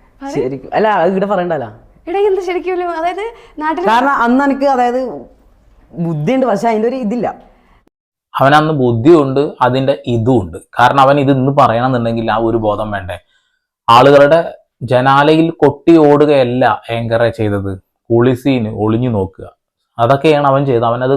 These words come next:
Speaker 3: കൃത്യമായി പറയുന്നുണ്ട്. പത്തൊമ്പത് വയസ്സായിട്ടുള്ളൂ. ഇവൻ പണ്ട്, പണ്ട് എന്ന് പറയുന്നത് ഏത് വയസ്സിലാ?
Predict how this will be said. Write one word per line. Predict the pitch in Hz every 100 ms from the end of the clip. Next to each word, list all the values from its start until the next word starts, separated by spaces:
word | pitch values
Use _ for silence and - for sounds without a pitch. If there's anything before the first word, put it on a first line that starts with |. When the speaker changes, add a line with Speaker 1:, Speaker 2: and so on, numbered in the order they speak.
| 135
Speaker 3:
കൃത്യമായി | 117 131 135 131
പറയുന്നുണ്ട്. | 120 127 107 92 - _ _
പത്തൊമ്പത് | 156 - 220 240 247
വയസ്സായിട്ടുള്ളൂ. | 202 165 127 107 101 90 _ _ -
ഇവൻ | 131 175 170
പണ്ട്, | 135 143 170 175 139 -
പണ്ട് | 135 147 156 180
എന്ന് | 165 160
പറയുന്നത് | 156 156 156 139
ഏത് | 139 160
വയസ്സിലാ? | 151 135 139